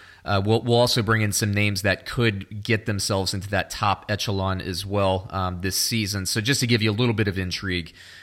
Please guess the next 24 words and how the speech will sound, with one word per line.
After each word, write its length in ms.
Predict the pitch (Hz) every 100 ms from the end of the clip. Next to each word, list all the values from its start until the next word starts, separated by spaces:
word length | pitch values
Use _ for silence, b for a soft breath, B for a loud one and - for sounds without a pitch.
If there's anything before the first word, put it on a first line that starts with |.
| B
uh, 420 | - 87 87 85
but, 340 | 87 92 - -
uh, 200 | 90 87
once 180 | 113 120
again, 160 | 110
these, 180 | 113 120
these 240 | - 131 127
are 60 |
players 260 | 117 139 123
that 100 | 123
have 160 | 113
already 320 | 107 113 113 113
broken 360 | 127 123 127
out, 200 | 127 127
so 100 | -
I 20 | 107
wouldn't 220 | 110 101
classify 400 | 117 107 107 107
them 180 | 98 90
as 80 |
sleepers 440 | - 113 107 104 95
as 140 | 95
any 160 | 98 95
means, 400 | 92 92 90